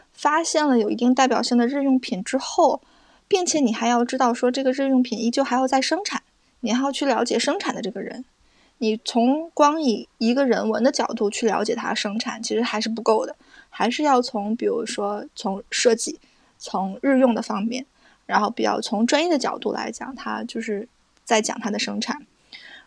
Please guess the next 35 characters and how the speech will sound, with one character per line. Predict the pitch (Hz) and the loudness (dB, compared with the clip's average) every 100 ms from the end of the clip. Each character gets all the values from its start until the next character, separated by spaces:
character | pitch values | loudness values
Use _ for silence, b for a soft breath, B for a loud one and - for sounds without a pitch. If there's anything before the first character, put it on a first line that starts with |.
| - | -2
而 | 214 | 0
且 | 233 240 202 202 | 2 0 0 0
这 | 254 | 4
样 | 247 233 | 6 4
子 | 233 | 2
的 | 208 196 | 0 0
日 | 254 | 4
用 | 254 233 | 4 4
品， | - - | 0 -8
它 | 233 220 214 | -8 -6 -4
在 | 233 220 | 0 0
当 | 208 214 | 0 0
下 | 240 233 214 | 0 0 0
这 | 233 | 0
个 | |
语 | 214 180 | 0 -2
境 | 202 277 | 0 2
里 | 247 | 2
面， | 202 - | -2 -14
我 | 202 | -18
们 | - 220 | -18 0
今 | 240 | 2
天 | 269 | 4
的 | 254 | 2
生 | 240 233 | 0 -2
活 | 220 | -4
中 | 226 226 226 | -6 -12 -12
是 | - - | -8 2
依 | 247 | 2
然 | 226 | 2
可 | 240 | 0
以 | 233 | -2
被 | 214 | 0
使 | - - | -2 -2
用 | - | -8